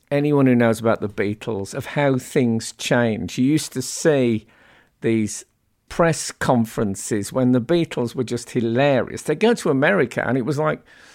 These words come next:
Monty Python had arrived. People were absolutely killing themselves at how funny the Beatles were. And then John Lennon said this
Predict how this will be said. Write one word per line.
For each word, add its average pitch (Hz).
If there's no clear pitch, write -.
Monty 151
Python 147
had 92
arrived. 95
People 185
were 113
absolutely 131
killing 277
themselves 107
at -
how 127
funny 165
the 101
Beatles 98
were. -
And 135
then 175
John 135
Lennon 113
said 117
this -